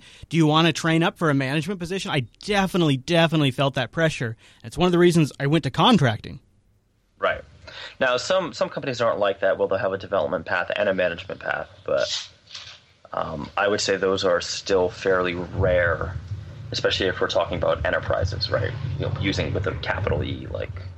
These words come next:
Speaker 2: folks who might run Microsoft Server, right?
Speaker 1: Yeah.
Speaker 2: Yeah.
Speaker 1: <laughs> Um, yeah, I would be really interested. So go over to jupiter broadcasting dot com, click the contact link. Have you gone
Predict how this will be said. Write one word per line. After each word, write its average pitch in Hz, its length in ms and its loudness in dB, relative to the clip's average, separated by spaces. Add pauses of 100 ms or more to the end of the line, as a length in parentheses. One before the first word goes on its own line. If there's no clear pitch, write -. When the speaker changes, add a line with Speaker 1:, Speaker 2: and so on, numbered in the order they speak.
(1800)
Speaker 2:
folks 156 260 0
who - 80 0
might 101 240 2
run 90 180 -2
Microsoft 78 480 -4
Server, - 440 -12
right? 50 180 -10 (180)
Speaker 1:
Yeah. 120 260 -4 (520)
Speaker 2:
Yeah. - 200 -6
Speaker 1:
<laughs> - 60 -20 (640)
Um, 147 580 2 (180)
yeah, 180 180 0
I 160 80 6
would 214 140 4
be 165 100 4
really 160 280 2
interested. 131 280 -2
So 143 120 -4
go 151 80 2
over 185 140 4
to 156 40 0
jupiter 170 240 0
broadcasting 139 460 0
dot 131 160 0
com, 117 240 -2
click - 180 -4
the 196 80 -8
contact 156 460 0
link. 131 160 -2
Have 170 240 -2
you 214 180 0
gone 202 580 2